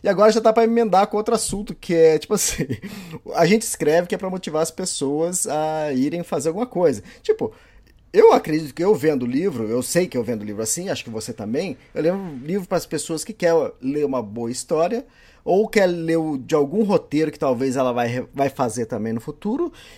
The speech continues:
E eu também, eu sei que eu tenho leitor que quer ler a, apenas a história. Ela nunca vai viajar, ela não faz isso, ela não faz aventura. Mas é a pessoa que, que quer ler uma história diferente.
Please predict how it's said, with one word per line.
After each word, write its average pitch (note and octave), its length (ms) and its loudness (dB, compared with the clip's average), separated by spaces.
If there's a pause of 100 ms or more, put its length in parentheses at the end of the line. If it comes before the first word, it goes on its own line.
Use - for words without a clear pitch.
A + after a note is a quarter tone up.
(100)
E - 40 0
eu G#4 80 4
também, A3 300 4
eu F3 100 2
sei A3 160 2
que G3+ 80 0
eu F3 40 -4
tenho D#3+ 160 -2
leitor G3 420 0
que A3 120 -4 (280)
quer A#3+ 200 4
ler G#3 300 0
a, F#3 120 0 (160)
apenas A#3+ 360 2
a E3 60 0
história. A2 400 -2
Ela E3+ 140 2
nunca G3 460 -2
vai D#3+ 140 4
viajar, C3+ 360 0
ela G3+ 180 0
não G#3+ 120 -2
faz G3+ 420 0
isso, B2+ 360 -2
ela C#3 80 0
não D3 80 -2
faz F#3+ 200 2
aventura. C#3+ 480 -2 (380)
Mas D#3 200 0
é - 40 6
a - 40 4
pessoa F#3+ 320 -2
que, - 220 -8
que - 120 -8
quer G3+ 380 2
ler D#3 140 2
uma D3+ 120 -2
história C3+ 380 -2
diferente. B2+ 480 -4